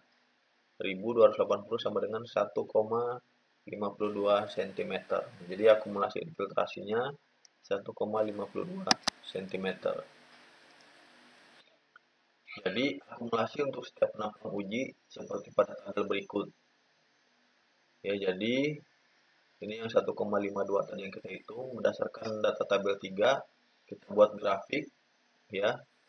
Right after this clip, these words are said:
Jadi, ini waktu jelajahnya, kemudian ini kumulatif infiltrasinya. Jadi,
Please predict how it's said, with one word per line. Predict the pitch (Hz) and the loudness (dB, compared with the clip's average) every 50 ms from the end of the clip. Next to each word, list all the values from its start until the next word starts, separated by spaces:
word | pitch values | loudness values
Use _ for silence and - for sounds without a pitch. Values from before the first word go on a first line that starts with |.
| _ _ _ _ - | _ _ _ _ -20
Jadi, | _ - - - - - - - - _ _ _ _ _ - 107 | _ -20 -20 -20 -20 -20 -20 -20 -20 _ _ _ _ _ -8 -6
ini | 101 107 117 | -6 -2 2
waktu | 120 117 113 - - 107 101 - | 4 4 4 4 2 -2 0 2
jelajahnya, | 104 98 95 95 95 - - - - - - - - - - - 160 - _ _ _ _ _ _ _ _ _ _ _ _ _ - _ _ _ _ _ _ _ _ | 2 2 2 2 0 -2 -4 -4 -4 -18 -16 -14 -14 -14 -16 -18 -20 -20 _ _ _ _ _ _ _ _ _ _ _ _ _ -20 _ _ _ _ _ _ _ _
kemudian | - 101 98 98 95 98 98 101 101 107 113 123 131 139 - - _ _ _ _ _ - | -10 -6 -4 -4 -2 -2 0 2 4 6 6 4 2 0 -4 -10 _ _ _ _ _ -18
ini | - 104 110 113 - _ _ _ _ _ _ _ _ _ _ _ | -8 -6 -6 -6 -6 _ _ _ _ _ _ _ _ _ _ _
kumulatif | _ - 104 101 101 101 - - - - - | _ -8 -4 0 2 2 2 0 -2 -8 -10
infiltrasinya. | 101 104 101 - 101 101 - - - 98 95 - - 98 95 95 95 92 | -8 -8 -8 -4 -4 -4 -2 2 0 0 0 0 -6 -8 -6 -4 -6 -6
Jadi, | 92 - - 107 | -8 -6 -6 -6